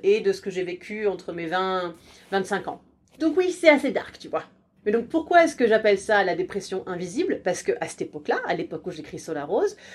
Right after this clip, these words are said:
mais je suis la joie incarnée. J'ai de l'énergie tout le temps, moi, je suis une grande gueule, super extravertie,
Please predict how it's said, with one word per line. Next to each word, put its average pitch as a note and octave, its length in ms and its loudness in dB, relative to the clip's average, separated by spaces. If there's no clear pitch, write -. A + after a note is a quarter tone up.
mais G#3+ 240 4
je F#3+ 160 2
suis D4 260 0
la E3+ 220 0
joie G3+ 460 4
incarnée. D4+ 520 0
J'ai A3 140 -6
de G3 100 -4
l'énergie F3 640 2
tout C#4+ 140 4
le B3 100 0
temps, B3+ 300 4
moi, G#3+ 100 0
je - 40 -12
suis E3 200 -10
une E3 100 -8
grande G#3 320 0
gueule, G#3+ 420 8
super G#3 340 -4
extravertie, G#3 840 -2